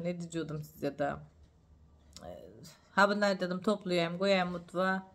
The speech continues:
Atayım da bulaşık makinesine bırak." Hiç uğraşamam bunlarla canlar. Valla git gel,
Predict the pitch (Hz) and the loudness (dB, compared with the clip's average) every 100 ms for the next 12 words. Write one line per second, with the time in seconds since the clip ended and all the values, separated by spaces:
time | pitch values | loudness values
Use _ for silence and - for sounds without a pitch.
0 | - - 185 196 180 180 170 170 170 - | -20 -10 -2 2 2 2 2 2 0 -2
1 | 175 165 165 156 175 170 170 147 - - | -2 -2 -6 -6 -6 -4 -2 -4 -6 -20
2 | - - - _ - - 196 185 175 170 | -20 -20 -20 _ -20 -6 -4 0 0 2
3 | 175 170 165 160 156 160 165 170 170 170 | 2 2 -4 -4 -2 0 0 2 2 2
4 | 160 165 - - - - - - - - | -4 -12 -16 -20 -20 -20 -20 -20 -20 -20
5 | - - - - - - - - - - | -20 -20 -20 -20 -20 -20 -20 -20 -20 -20
6 | - - 190 208 196 175 - - - - | -6 2 4 6 4 2 -2 -18 -20 -20
7 | - - - - 127 139 - 214 226 - | -20 -20 -20 -20 -20 -18 -4 0 0 0
8 | 214 208 208 | 6 8 6